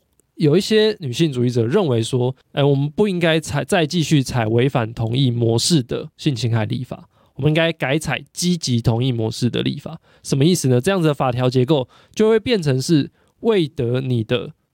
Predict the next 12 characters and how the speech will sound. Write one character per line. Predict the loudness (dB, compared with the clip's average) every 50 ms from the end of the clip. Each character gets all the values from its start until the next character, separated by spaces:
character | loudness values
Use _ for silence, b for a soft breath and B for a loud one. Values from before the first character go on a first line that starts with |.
| _ _ -6
同 | -4 -2 -2 -2 -2
意， | -4 -6 -6 -6 -10 _ _ _ _ _ _ _ _ _ _ _ _ _ _ _ _ -2
跟 | -2 -2 0
你 | 0 0
为 | 0 0 0 -2
性 | -2 -2 0 0 0
交 | 0 -2 -2 -4
行 | -6 -10 -12 -12
为， | -14 -14 -14 -16 -20 _ _ _ _ _ _
那 | -6 -4 -2 -2
就 | -2 0 0 -2
是 | 0 0 0 0 0 0 -2 -8